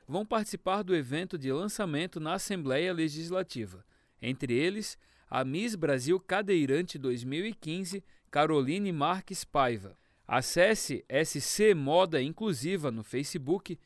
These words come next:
e confira o regulamento do prêmio. As inscrições estão abertas e seguem até o final de outubro.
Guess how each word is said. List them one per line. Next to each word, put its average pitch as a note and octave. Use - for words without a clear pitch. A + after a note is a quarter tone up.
e D#3+
confira A3+
o F3+
regulamento D3+
do E3+
prêmio. G#2
As A#2
inscrições F#3
estão C3+
abertas E3+
e C3+
seguem G3+
até E3
o G#3+
final E3+
de C#3+
outubro. A#2+